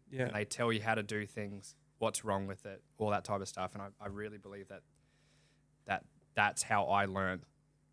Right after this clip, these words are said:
Speaker 2: off.
Speaker 1: Yeah.
Speaker 2: Like,
Speaker 1: And
Speaker 2: to
Speaker 1: it
Speaker 2: fix anything really is off YouTube. And it's
Speaker 1: Yeah.
Speaker 2: from watching those boys, you know,
Speaker 1: Yeah.
Speaker 2: building cars,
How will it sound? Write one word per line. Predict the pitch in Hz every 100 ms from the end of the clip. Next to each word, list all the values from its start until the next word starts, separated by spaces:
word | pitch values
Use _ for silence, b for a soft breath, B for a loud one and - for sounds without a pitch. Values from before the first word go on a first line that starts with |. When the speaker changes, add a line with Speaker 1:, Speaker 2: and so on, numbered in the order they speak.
| _ _ _ _
Speaker 2:
off. | 101 - - -
Speaker 1:
Yeah. | 127 117 - -
Speaker 2:
Like, | 110 - - - - _ _ _ _
Speaker 1:
And | 135
Speaker 2:
to | 143
Speaker 1:
it |
Speaker 2:
fix | 135 -
anything | 113 110 101 92
really | 104 135
is | 131
off | 113 110
YouTube. | 117 - 92 - -
And | 120
it's | 120
Speaker 1:
Yeah. |
Speaker 2:
from | 127
watching | 131 123 131
those | 123 117
boys, | 160 95 -
you | -
know, |
Speaker 1:
Yeah. | 117 123 113
Speaker 2:
building | 117 110
cars, | 113 110 107 107 104